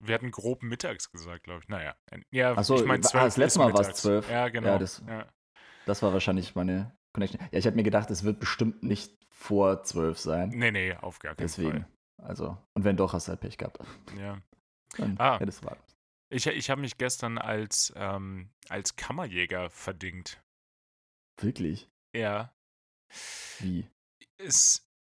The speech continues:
Speaker 1: gibt hier irgendwie im Süden, das ist mir, also die gibt's wahrscheinlich auch im Norden, sie sind mir da aber noch nicht aufgefallen, gibt's so Hauswespen.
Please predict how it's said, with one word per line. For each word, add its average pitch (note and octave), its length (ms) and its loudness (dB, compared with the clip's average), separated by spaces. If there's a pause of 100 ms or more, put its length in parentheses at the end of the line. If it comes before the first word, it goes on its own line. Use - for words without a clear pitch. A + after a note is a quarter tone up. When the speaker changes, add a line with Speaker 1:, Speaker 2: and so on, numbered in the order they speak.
(160)
Speaker 1:
gibt - 260 0
hier D#3 560 2
irgendwie C3+ 320 -2
im A#2+ 120 -2
Süden, D#3 480 -4 (680)
das - 160 0
ist - 160 -2
mir, A2+ 500 0 (560)
also G#2 220 -4
die - 160 -12
gibt's - 380 -2
wahrscheinlich G#2 480 -2
auch G2 160 -6
im F2+ 80 -10
Norden, A2+ 360 -2
sie G#2+ 120 -8
sind G#2+ 160 -8
mir G#2+ 100 -6
da G#2 340 -2
aber G#2 160 -10
noch G#2 120 -6
nicht G2+ 180 -12
aufgefallen, G#2+ 480 -12
gibt's G#2 220 -12
so G2 180 -8 (120)
Hauswespen. F2 920 -8